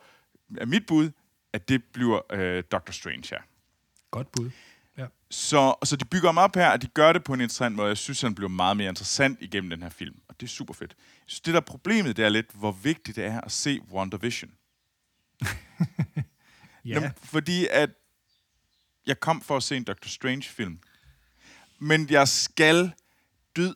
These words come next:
Speaker 1: og pine have set WandaVision, hvor Doctor Strange ikke er med.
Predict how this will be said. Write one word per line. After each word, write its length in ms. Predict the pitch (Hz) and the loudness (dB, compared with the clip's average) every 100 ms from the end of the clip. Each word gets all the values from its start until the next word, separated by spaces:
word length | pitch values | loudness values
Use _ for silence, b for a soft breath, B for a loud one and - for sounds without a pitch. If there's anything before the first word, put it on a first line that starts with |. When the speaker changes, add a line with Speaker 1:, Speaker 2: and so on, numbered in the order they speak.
| - | -8
Speaker 1:
og 100 | 123 | -10
pine 540 | - 147 151 160 151 123 _ _ | -6 -6 -4 -4 -6 -8 _ _
have 120 | 120 | -8
set 400 | 113 202 175 110 95 | -4 0 2 0 0
WandaVision, 540 | 123 160 160 139 - 127 b - | 0 2 2 -2 -2 -6 b -4
hvor 120 | 196 | 0
Doctor 280 | 202 202 196 | 2 0 -2
Strange 340 | - 196 208 | 0 -2 0
ikke 80 | 208 | 0
er 40 | |
med. 120 | 185 | 0